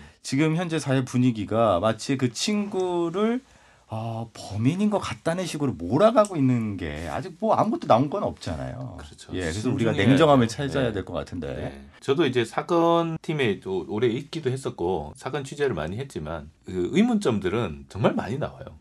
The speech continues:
Speaker 1: 항상
Speaker 2: 어떤
Speaker 1: 뭐든
Speaker 2: 사건이
Speaker 1: 있죠.
Speaker 2: 됐든.
Speaker 1: 예.
Speaker 2: 예. 근데 그런 것들이 실제로 이게 의혹이 사실로 드러나느냐 하는 부분은 좀 신중하게 봐야 되지 않을까. 어, 유족 입장에서는 뭐 어떤 의문이든 제기를 할 수 있습니다. 그런데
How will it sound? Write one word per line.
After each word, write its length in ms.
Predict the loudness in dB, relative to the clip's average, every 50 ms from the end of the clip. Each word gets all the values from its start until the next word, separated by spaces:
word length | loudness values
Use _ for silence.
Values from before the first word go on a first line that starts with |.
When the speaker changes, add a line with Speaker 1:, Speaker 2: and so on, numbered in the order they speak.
| _ _ _ -12
Speaker 1:
항상 280 | -8 -2 2 4 4 4
Speaker 2:
어떤 140 | 4 4 6
Speaker 1:
뭐든 160 | 8 8 8
Speaker 2:
사건이 140 | 8 8 6
Speaker 1:
있죠. 120 | 4 4 4 4
Speaker 2:
됐든. 80 | 2 2
Speaker 1:
예. 40 | 2
Speaker 2:
예. 380 | 0 0 -2 -4 -6 -8 -10 -12 -12 _
근데 200 | -2 0 0 2
그런 260 | 2 4 6 6 6
것들이 1000 | 6 4 2 2 2 2 4 4 6 6 8 8 6 6 4 2 0 -2 -4 -8 -12 _ _ -6
실제로 340 | -6 2 6 6 8 8 6
이게 160 | 6 4 4
의혹이 380 | 2 2 2 0 0 0 -2 -2
사실로 400 | -4 -6 -6 -4 -4 -4 -4 -4
드러나느냐 680 | -4 -4 -4 -4 -4 -4 -6 -6 -6 -6 -6 -8 -8 -8
하는 220 | -8 -8 -8 -8 -6
부분은 500 | -6 -6 -4 -4 -4 -2 -4 -4 -6 -6
좀 160 | -8 -10 -10
신중하게 520 | -6 -4 -4 -4 -4 -4 -6 -6 -6 -8
봐야 220 | -8 -8 -8 -8 -8
되지 320 | -10 -12 -14 -12 -10 -10
않을까. 680 | -10 -10 -10 -12 -12 -10 -10 -10 -10 -10 -10 -12 -12 -14 -12 _
어, 60 | -2 0
유족 240 | 0 2 2 2 0
입장에서는 720 | 0 2 2 2 2 2 0 -2 0 0 0 0 0 -2
뭐 200 | -2 -4 -4 -4
어떤 420 | -2 0 0 0 0 -2 -4 -4
의문이든 580 | -4 -4 -4 -6 -6 -6 -8 -6 -6 -6 -6 -4
제기를 300 | -6 -6 -6 -6 -6 -6
할 100 | -8 -10
수 100 | -10 -12
있습니다. 400 | -14 -14 -14 -14 -14 -14 -16 -18 -20 -20 _
그런데 460 | -14 -10 -6 -4 -2 -2 -4 -6